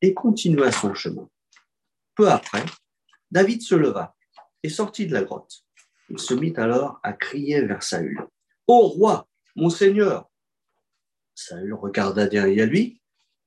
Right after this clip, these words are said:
et David s'inclina le visage contre terre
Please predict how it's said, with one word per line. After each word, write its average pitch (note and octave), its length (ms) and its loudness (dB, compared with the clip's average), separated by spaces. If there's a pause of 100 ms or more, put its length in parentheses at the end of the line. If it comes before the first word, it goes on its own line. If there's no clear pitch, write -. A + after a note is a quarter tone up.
(220)
et A2 100 -4
David A#2 340 -4
s'inclina B2 800 -4 (520)
le F#2+ 160 -2
visage A2 580 -2
contre G#2 360 -4
terre E2+ 360 -4